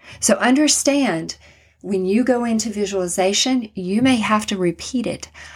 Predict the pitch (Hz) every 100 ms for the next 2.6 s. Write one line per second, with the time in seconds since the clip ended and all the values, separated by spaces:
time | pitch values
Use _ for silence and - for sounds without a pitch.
0 | - 208 269 277 277 220 220 208 175 165
1 | - 220 254 254 196 185 - 220 202 185
2 | 185 180 - - -